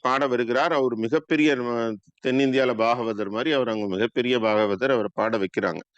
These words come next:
அவர் பெரிய இறை பணியில இருக்கிறவர், அவர் வந்து பாட வர்றாரு அந்த காங்கிரஸ் மாநாட்டுல. அப்ப, ம், காங்கிரஸ் கட்சியின் தீவிர உறுப்பினரா இருக்கிற மௌலானா பிரதர்ஸ்,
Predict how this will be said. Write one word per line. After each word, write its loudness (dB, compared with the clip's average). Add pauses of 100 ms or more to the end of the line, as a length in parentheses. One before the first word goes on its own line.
(640)
அவர் -2
பெரிய 2
இறை 4
பணியில 0
இருக்கிறவர், -2
அவர் 0
வந்து -2
பாட 0
வர்றாரு 0
அந்த -6
காங்கிரஸ் -4
மாநாட்டுல. -2
அப்ப, 0
ம், -6
காங்கிரஸ் 0
கட்சியின் 0
தீவிர 2
உறுப்பினரா 0
இருக்கிற -2
மௌலானா 2
பிரதர்ஸ், -2